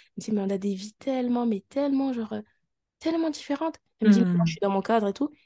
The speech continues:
Speaker 1: Et au final, elle me dit, « Regarde, moi, j'ai fait cinq ans d'études à Sciences Po,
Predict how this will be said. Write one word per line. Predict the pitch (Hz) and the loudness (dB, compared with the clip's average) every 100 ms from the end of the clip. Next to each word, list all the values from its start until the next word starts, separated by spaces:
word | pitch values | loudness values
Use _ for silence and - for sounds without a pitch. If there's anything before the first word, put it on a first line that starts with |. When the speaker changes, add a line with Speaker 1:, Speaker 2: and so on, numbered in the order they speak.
| - | -8
Speaker 1:
Et | |
au | |
final, | 196 285 285 | 0 4 6
elle | |
me | 226 | 6
dit, « | 220 | 4
Regarde, | 254 247 240 - _ _ _ _ _ _ _ _ - | 4 2 0 -6 _ _ _ _ _ _ _ _ 0
moi, | 233 | 2
j'ai | 220 202 | 2 2
fait | 190 | -2
cinq | 185 240 233 233 | -2 -2 0 0
ans | 226 220 | 0 0
d'études | 202 208 214 | -2 -4 -2
à | 196 | -2
Sciences | - 214 | -4 -6
Po, | - 202 | -4 -4